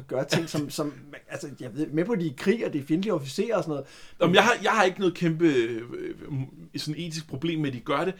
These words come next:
Speaker 2: men det er en markant ting. Det er en, det er, det er en ting, hvor de ikke er skinnende, skurede, rene helte.
Speaker 1: Ja, de er bare, de viser
Speaker 2: De
Speaker 1: bare en kynisme,
Speaker 2: Der er en
Speaker 1: som ikke
Speaker 2: kynisme,
Speaker 1: har været
Speaker 2: som,
Speaker 1: der tidligere,
Speaker 2: som jeg
Speaker 1: ikke?
Speaker 2: synes er fed.
Speaker 1: Ja, altså, helt enig. Jeg synes, det er
Speaker 2: Øh,
Speaker 1: rigtig fedt.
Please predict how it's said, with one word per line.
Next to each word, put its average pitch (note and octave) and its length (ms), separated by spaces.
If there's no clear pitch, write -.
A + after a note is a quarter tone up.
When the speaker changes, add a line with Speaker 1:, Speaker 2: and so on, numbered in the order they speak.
Speaker 2:
men C#3+ 140
det D#3+ 120
er F3 160
en C4 60
markant - 380
ting. - 240
Det - 120
er F#3 120
en, A3+ 240
det E3+ 120
er, D#3 40
det - 180
er G3+ 80
en A3 60
ting, E3+ 280
hvor D#3 140
de D#3 140
ikke F3+ 460
er C3+ 200
skinnende, D#3+ 720
skurede, D3 760
rene C#3 420
helte. B2 380
Speaker 1:
Ja, F#3 300
de F3+ 160
er E3+ 40
bare, F3+ 360
de F#3 80
viser G#3 280
Speaker 2:
De D#3 60
Speaker 1:
bare F3+ 220
en F#3 80
kynisme, G3+ 560
Speaker 2:
Der F#3+ 80
er E3+ 40
en F3 80
Speaker 1:
som E3+ 200
ikke D#3+ 140
Speaker 2:
kynisme, - 260
Speaker 1:
har C3 60
været C#3+ 140
Speaker 2:
som, C3 120
Speaker 1:
der A#2 40
tidligere, - 80
Speaker 2:
som D3 80
jeg C#3 100
Speaker 1:
ikke? C#3 100
Speaker 2:
synes E3 160
er C#3 40
fed. B2+ 160
Speaker 1:
Ja, - 60
altså, F3+ 300
helt G#3+ 220
enig. F3 120
Jeg D3+ 100
synes, C3 120
det B2 60
er A2+ 40
Speaker 2:
Øh, G#2 60
Speaker 1:
rigtig A2+ 220
fedt. E3 120